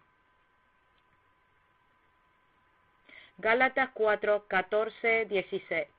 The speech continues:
catorce y quince. Versículo veintiséis. Pero Pedro hizo que se levantara y le dijo, "Ponte de pie, que solo soy un hombre como tú."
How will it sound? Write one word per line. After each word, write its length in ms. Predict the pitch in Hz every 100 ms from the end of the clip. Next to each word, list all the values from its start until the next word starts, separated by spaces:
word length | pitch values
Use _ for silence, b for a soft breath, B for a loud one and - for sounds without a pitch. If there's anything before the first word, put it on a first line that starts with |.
| -
catorce 500 | - 170 208 214 -
y 80 | 220
quince. 560 | 214 190 165 - 156 151 _ _ _ _ _ _ _ _ _ _ _ _ _ _ _ _ _ _ _ _ _ _ _ _ _ _ _ _ _ _ _ _ _ _ _ _ _ _ _ _ _ _ _ _ _ _ b b b b
Versículo 680 | 185 190 - 233 226 233 214
veintiséis. 680 | 202 190 202 - 165 131 - - B B B B B B _ _ _ _ -
Pero 280 | 214 220 214
Pedro 300 | 269 277 262
hizo 280 | 262 262
que 140 | 240 226
se 120 | 226
levantara 540 | 214 208 202 214 214
y 80 | 208
le 160 | 196 190
dijo, 360 | 196 - 175
"Ponte 280 | - 208 214
de 160 | 202 190
pie, 360 | 202 214 196
que 220 | 190 185 170 -
solo 320 | 208 214 220
soy 300 | 214 220 214
un 160 | 196 190
hombre 360 | 190 190 190
como 240 | 190 160 160
tú." 300 | - 151 127